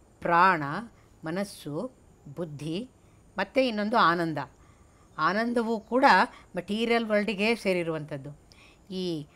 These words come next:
ಐದರ ಪಂಚಕೋಶಗಳನ್ನು ದಾಟಿದ ವಿಷಯವನ್ನು ನಾವು ಮಾತಾಡ್ತಾ ಇರೋದು. ಇದಕ್ಕೆ ಬೇಕಾಗಿರೋದು ಬೇರೆ range of your remote. ನಮಗೆಲ್ರಿಗೂ ಗೊತ್ತು ಏನು, ಟಿ ವಿಯನ್ನು ಆನ್ ಮಾಡ್ಬೇಕಾದ್ರೆ ಯಾವ ರೇಂಜಲ್ಲಿ ಕುತ್ಕೊಂಡ್ರೆ ಇದು ವರ್ಕ್ ಆಗುತ್ತೆ ಅಂತ ಹೇಳಿ ಅಂತ.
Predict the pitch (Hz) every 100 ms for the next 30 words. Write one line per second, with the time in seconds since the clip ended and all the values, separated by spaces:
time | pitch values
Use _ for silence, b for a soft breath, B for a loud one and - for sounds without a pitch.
0 | b - 190 269 254 233 - 196 202 240
1 | 220 220 214 202 202 196 196 147 165 160
2 | 202 220 226 208 185 - 160 175 226 175
3 | 156 151 151 - 143 131 - _ _ b
4 | b b b b - 214 254 269 247 180
5 | 202 220 208 180 165 220 170 180 208 196
6 | 170 180 185 175 196 175 160 151 151 147
7 | - _ - _ _ _ _ _ _ _
8 | _ _ 202 214 208 208 247 262 190 190
9 | 175 - _ _ - 180 170 208 - b
10 | b b _ 254 277 269 214 240 202 214
11 | 240 196 185 202 285 196 190 240 247 220
12 | 214 208 202 202 190 233 220 202 175 -
13 | 175 160 156 151 156 156 143 131 127